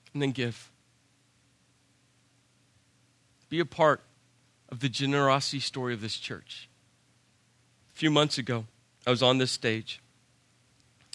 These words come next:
We had a vision night, and, uh, there's moments,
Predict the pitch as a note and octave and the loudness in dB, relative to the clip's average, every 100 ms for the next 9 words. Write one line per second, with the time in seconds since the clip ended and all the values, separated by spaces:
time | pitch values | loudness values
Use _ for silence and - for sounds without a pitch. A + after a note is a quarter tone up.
0 | - - - - - B2+ B2 B2 D3+ D3+ | -20 -20 -20 -16 2 4 6 6 6 4
1 | A#2+ A2 - _ _ _ _ B2 A#2+ A#2+ | 2 0 -4 _ _ _ _ 0 0 0
2 | A2+ G#2+ - _ _ _ _ _ _ _ | -2 -4 -14 _ _ _ _ _ _ _
3 | _ _ _ _ _ _ _ _ _ _ | _ _ _ _ _ _ _ _ _ _
4 | _ _ _ - - - C3+ B2+ C#3 D3 | _ _ _ -20 -20 -6 -4 2 6 6
5 | C#3+ C3 - - | 4 0 -2 -8